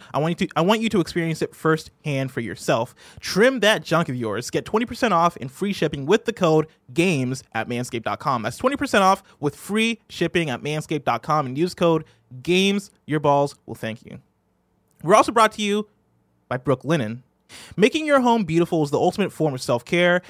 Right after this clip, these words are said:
and what better time than the new year to take care of yourself? You spend one-third of your life in sheets. Don't you want them to be insanely comfortable? In this new year, it's time to get comfortable, like,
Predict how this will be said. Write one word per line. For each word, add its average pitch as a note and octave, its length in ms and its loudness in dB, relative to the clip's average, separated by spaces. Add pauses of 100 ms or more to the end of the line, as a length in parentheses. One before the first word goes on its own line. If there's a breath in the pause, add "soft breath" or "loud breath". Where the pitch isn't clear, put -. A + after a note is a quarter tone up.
and C#3 100 -6
what G#3 200 2
better A#3+ 180 6
time G#3+ 460 2 (280)
than C#3+ 300 -2
the C3+ 80 -2
new B2+ 220 -2
year A#2 480 -2
to - 80 -18
take B2+ 260 -8
care D3 180 -2
of A2+ 120 -4
yourself? - 440 -14 (360)
You E3 100 -8
spend G3 320 2 (180 soft breath)
one-third A#3+ 400 2
of A#3+ 60 0
your G#3+ 100 2
life D3+ 380 0
in E3+ 140 -2
sheets. A#2+ 400 -8 (320 soft breath)
Don't B3 160 2
you C4+ 80 -4
want B3+ 240 0
them F3 200 2
to - 80 -16
be D3+ 80 -6
insanely B2+ 480 -6
comfortable? C#3 580 -8 (500)
In D#3 160 -4
this A#3 260 2
new A#3 80 0
year, C3+ 420 -2 (200)
it's - 120 -4
time G3 220 0
to F3+ 80 -4
get A3+ 220 2
comfortable, B2+ 520 -2 (260 soft breath)
like, D3+ 260 2